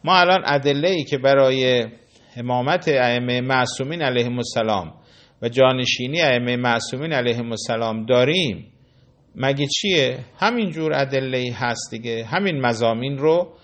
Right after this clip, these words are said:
داره در مورد منتها امام، یعنی در مقام امام. تفاوتی که وجود داره اینه که اینجا ما در مورد، اه، به اصطلاح، اه،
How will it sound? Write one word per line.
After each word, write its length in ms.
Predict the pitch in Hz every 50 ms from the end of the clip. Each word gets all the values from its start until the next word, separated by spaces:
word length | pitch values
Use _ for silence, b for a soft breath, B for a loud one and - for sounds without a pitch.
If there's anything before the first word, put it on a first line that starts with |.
| b b b b _ - 110
داره 500 | 131 139 139 135 123 113 110 107 104 104
در 180 | 104 107 110 113
مورد 400 | 110 113 110 110 120 139 143 151
منتها 520 | 139 135 139 139 - 135 131 139 147 -
امام، 480 | - 104 101 95 101 113 107 87 80 80
یعنی 240 | 82 85 90 98
در 200 | 95 95 92 92
مقام 420 | 90 90 92 92 101 110 113 110 104
امام. 540 | 95 - 80 87 85 82 78 76 69 65 - - _ _ _ _ _ _ _ _ _ _ _ b b b b b b b b _ _ _ _ _ _ _ _ _ _ _ _ _ _ _ _ _ _
تفاوتی 580 | - 160 170 165 175 170 170 185 233 233 - 233
که 160 | 233 226 202
وجود 460 | 175 165 170 160 143 165 165 165 151
داره 260 | 156 165 165 165 190 214
اینه 300 | 226 233 233 233 240 233
که 140 | 233 240
اینجا 520 | - - 180 175 165 165 156 175 196 226 233
ما 380 | 220 208 196 202 214 226 240
در 280 | 226 196 175 160 156 156
مورد، 440 | 156 151 151 147 147 147 147 143 147
اه، 340 | 147 143 143 139 139 131 123 123 - _ _ _ _ _ _ _ _ _ _ _ _ _ _ _ _ _ _ _ _ _ _ _ _ _ _ _ _ _ _ _ _ b b b b b b _ _ _ - 120 117 123 123 120 117 117 110
به 200 | 107 117 101 127
اصطلاح، 720 | 123 - - - 123 123 131 127 127 123 117 104 - - - _ _ _ _ _ _ _ _ _ _ - -
اه، 520 | 113 117 117 117 113 110 110 104 104 101